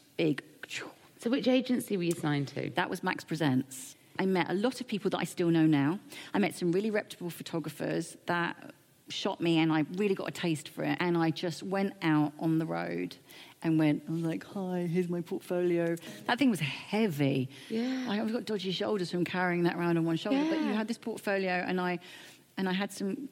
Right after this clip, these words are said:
Speaker 1: good test shots. I had some quite good tear sheets, 'cause that's kind of what you're collecting and you needed to have.
Speaker 2: A tear sheets is, like, editorial,
Speaker 1: Tear
Speaker 2: right?
Speaker 1: sheets are from magazines, so that's always, like, the more credible thing. So you could rip them out of your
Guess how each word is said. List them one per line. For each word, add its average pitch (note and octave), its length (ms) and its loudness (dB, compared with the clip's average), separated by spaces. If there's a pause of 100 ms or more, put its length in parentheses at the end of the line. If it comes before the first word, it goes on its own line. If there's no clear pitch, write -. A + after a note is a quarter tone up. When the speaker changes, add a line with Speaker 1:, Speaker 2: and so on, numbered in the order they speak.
Speaker 1:
good A3+ 160 -2
test - 260 -6
shots. - 340 -4
I F3 40 -2
had E3 120 -2
some F3 200 -2
quite G3 240 -6
good - 120 -6
tear D#3+ 300 0
sheets, D#3+ 480 0
'cause - 140 -8
that's - 180 -6
kind F3+ 220 -2
of D#3+ 100 -4
what E3 140 -8
you're D#3+ 220 -4
collecting D#3 420 0
and D3+ 100 2
you D#3 60 4
needed D3+ 260 -2
to - 80 -8
have. D3+ 180 -2
Speaker 2:
A - 20 -2
tear G#3 220 2
sheets F3+ 240 0
is, F3 120 -4
like, E3 160 0
editorial, D#3 640 2
Speaker 1:
Tear C#3 80 0
Speaker 2:
right? D#3+ 140 2
Speaker 1:
sheets G#3 180 -6
are F#3+ 60 -2
from E3+ 180 4
magazines, D3 560 0
so E3 120 -4
that's - 280 -4
always, F3+ 240 -4
like, - 100 -4
the E3 80 -2
more E3+ 140 2
credible D3+ 420 -6
thing. D3+ 220 0
So C#3+ 120 -4
you D3+ 60 -4
could - 180 -8
rip - 140 -4
them E3 120 4
out D3 160 4
of C#3 100 -4
your C#3+ 240 0